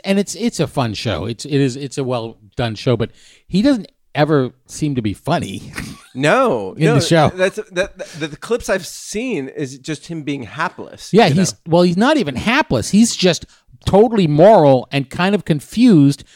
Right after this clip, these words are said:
Speaker 2: Yeah,
Speaker 1: about
Speaker 2: yeah.
Speaker 1: how totally immoral everybody, including the members of his family,
Speaker 2: Yeah,
Speaker 1: are
Speaker 2: yeah.
Speaker 1: about, uh, the power in Ukraine. So anyway, so that's, that's what, uh,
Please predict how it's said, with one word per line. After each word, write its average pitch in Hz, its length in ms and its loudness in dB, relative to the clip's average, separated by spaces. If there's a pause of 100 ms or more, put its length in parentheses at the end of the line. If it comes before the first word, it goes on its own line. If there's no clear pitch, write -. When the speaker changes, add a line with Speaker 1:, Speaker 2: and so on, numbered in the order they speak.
Speaker 2:
Yeah, 147 140 -2
Speaker 1:
about 160 160 4
Speaker 2:
yeah. - 40 -2
Speaker 1:
how 170 200 2 (180)
totally 196 420 2
immoral 147 600 2 (100)
everybody, 233 580 4
including 175 400 -4
the 151 60 -2
members 165 400 0
of 143 100 -2
his 135 140 -4
family, 143 400 -2
Speaker 2:
Yeah, 101 180 -4
Speaker 1:
are 87 180 -6 (100)
Speaker 2:
yeah. 95 220 -10 (120)
Speaker 1:
about, 135 500 0
uh, 123 200 0
the 110 80 -10
power 135 360 0
in 117 160 -2
Ukraine. 117 380 -6
So 160 200 0 (600)
anyway, 208 320 2
so 185 200 0
that's, 202 240 2
that's 190 320 -2
what, 208 260 0
uh, 165 200 4